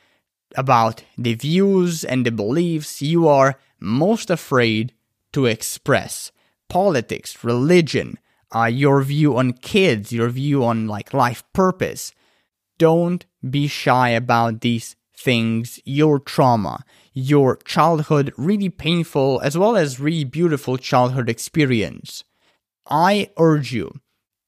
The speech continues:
if you're right now really uncomfortable with this, especially in the context of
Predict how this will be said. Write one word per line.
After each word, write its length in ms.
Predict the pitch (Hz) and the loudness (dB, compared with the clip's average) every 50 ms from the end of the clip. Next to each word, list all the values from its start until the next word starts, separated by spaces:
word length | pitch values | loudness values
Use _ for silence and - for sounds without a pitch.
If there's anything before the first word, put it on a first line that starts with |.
| _ - | _ -4
if 320 | 165 170 170 - - - 151 | -2 -2 -2 -4 -6 -10 -10
you're 320 | 151 139 151 147 151 147 | -4 0 2 2 4 4
right 320 | 139 143 139 147 151 - - | 4 4 4 2 2 0 0
now 220 | 147 135 139 135 | 0 2 2 2
really 400 | 135 135 151 196 226 240 208 202 | 0 0 -2 -2 -2 0 2 2
uncomfortable 720 | 196 190 185 180 - 202 202 202 - - - 139 139 135 135 | 2 2 2 0 0 0 0 0 -2 -2 -2 -2 0 0 0
with 240 | 147 170 180 131 117 | 0 0 0 0 -2
this, 360 | 107 87 80 110 - - - - | -4 -4 -6 -6 -10 -12 -12 -12
especially 560 | 127 - - - 208 220 220 - - 165 143 | -10 -10 -8 -4 -2 -2 -2 -2 -2 -2 0
in 80 | 131 127 | 0 -2
the 80 | 120 | -4
context 680 | - - - 160 160 160 - 147 139 - - - - | -4 -2 0 2 2 2 0 -2 -4 -4 -6 -6 -2
of 220 | 123 117 113 - | -2 -2 -2 -4